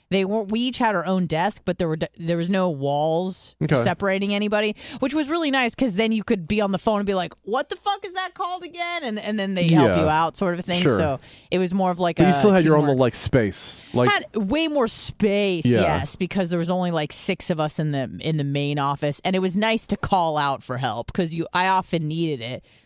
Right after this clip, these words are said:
Speaker 1: 'Cause it, it, especially for, like, the first six months, I didn't know what, uh, you know, the compressor this and what's that for and the valve is directional, what's a solenoid valve, you know,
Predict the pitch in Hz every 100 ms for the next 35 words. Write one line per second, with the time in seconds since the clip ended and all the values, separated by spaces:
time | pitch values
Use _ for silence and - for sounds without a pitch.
0 | - 185 - 185 202 196 220 - 240 226
1 | 214 214 170 - - - 185 - - -
2 | 180 - 139 143 190 - 147 220 247 170
3 | 160 147 143 135 123 120 - - - _
4 | 175 156 131 131 139 - 143 185 175 -
5 | 156 160 170 170 170 - 143 147 170 -
6 | 170 165 156 180 165 165 160 160 147 131
7 | 131 135 147 160 175 175 165 156 175 175
8 | 180 170 214 202 - 170 170 202 147 123
9 | 135 131 - 175